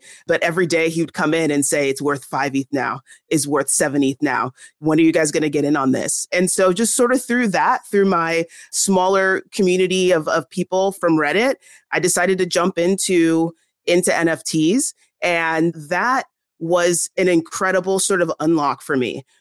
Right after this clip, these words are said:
when I realized that community, the same kind of community that I was seeing with GameStop, it was happening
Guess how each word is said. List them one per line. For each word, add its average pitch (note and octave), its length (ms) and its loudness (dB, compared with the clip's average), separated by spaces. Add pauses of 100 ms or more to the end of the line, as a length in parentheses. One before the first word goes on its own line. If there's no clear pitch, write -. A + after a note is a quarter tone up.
when D#3 160 0
I E3+ 220 0
realized D#3 640 0
that C#3+ 320 -4 (360)
community, F#3 680 2
the D#3 100 -6
same G3 240 0
kind G3+ 160 -2
of G3 80 -4
community F3+ 460 0
that D#3+ 140 0
I C#3+ 80 0
was D#3 120 -2
seeing D#3 420 0
with D3 200 -4
GameStop, D#3+ 640 2 (300)
it E3+ 100 2
was E3 180 0
happening E3+ 720 0